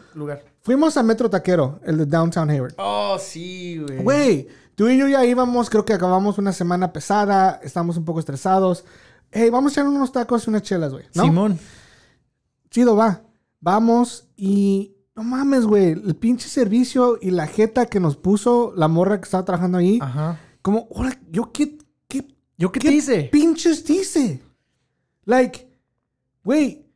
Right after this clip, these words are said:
Speaker 2: en su teléfono,
Speaker 1: Ujú.
Speaker 2: ignorándolos, like
Speaker 1: Y que hubo un pedo con la, la chela, ¿no? Que no
Speaker 2: Oh,
Speaker 1: Oh, sí.
Speaker 2: sí.
Speaker 1: La que tú pediste y se, se acabó el, el, el
Speaker 2: Ajá,
Speaker 1: keg.
Speaker 2: sí.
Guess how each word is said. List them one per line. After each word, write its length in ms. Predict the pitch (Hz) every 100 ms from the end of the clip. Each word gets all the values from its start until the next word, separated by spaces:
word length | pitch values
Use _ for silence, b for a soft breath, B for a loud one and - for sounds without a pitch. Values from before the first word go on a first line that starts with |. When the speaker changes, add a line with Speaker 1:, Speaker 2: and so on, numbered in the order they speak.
| _ -
Speaker 2:
en 160 | 185
su 160 | 170 175
teléfono, 960 | 156 147 175 214 254 240 240 233 240 -
Speaker 1:
Ujú. 380 | 160 139 156 160 _
Speaker 2:
ignorándolos, 1200 | 170 175 165 151 165 226 262 262 254 254 254 - 185
like 320 | 185 175 - b
Speaker 1:
Y 100 | 185
que 140 | 170 262
hubo 200 | 220 262
un 140 | 294
pedo 240 | 247 262 277
con 140 | 220
la, 200 | 165 147 -
la 220 | 165 147
chela, 320 | - 226 190
¿no? 200 | 165 226
Que 100 | 202
no 560 | 160 175 190 180 - _ _ 233
Speaker 2:
Oh, 140 | 294
Speaker 1:
Oh, 20 | 262
sí. 300 | 294 294 254
Speaker 2:
sí. 120 | -
Speaker 1:
La 120 | 180 202
que 100 | 170
tú 120 | 233
pediste 320 | 262 262 269
y 140 | 247 -
se, 260 | - 190 151
se 80 | 175
acabó 340 | 170 160 185
el, 260 | 196 160 147
el, 400 | 151 139 127 -
el 80 | 147
Speaker 2:
Ajá, 120 | 147 175
Speaker 1:
keg. 340 | 208 151 135 _
Speaker 2:
sí. 380 | - 185 143 -